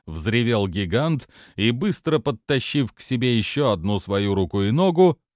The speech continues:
прирастил их обратно. Миг, и он оказался уже на ногах и принялся разрывать на части пытающихся убежать от него бойцов.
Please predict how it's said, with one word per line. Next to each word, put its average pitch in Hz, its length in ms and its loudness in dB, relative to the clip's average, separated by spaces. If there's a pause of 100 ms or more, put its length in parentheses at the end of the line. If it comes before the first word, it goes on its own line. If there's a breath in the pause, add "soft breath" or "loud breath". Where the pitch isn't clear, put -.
(120)
прирастил 185 640 2
их 123 140 -2
обратно. 85 580 -2 (560)
Миг, 160 340 2
и - 20 0
он 95 200 2
оказался 113 600 -2
уже 123 260 2
на 120 140 2
ногах 165 520 0 (200)
и 113 140 2
принялся 123 600 0
разрывать 117 540 0
на 107 180 0
части 165 540 -2 (240 soft breath)
пытающихся 139 760 0
убежать 120 520 0
от 107 160 -4
него 110 260 2
бойцов. 95 680 -2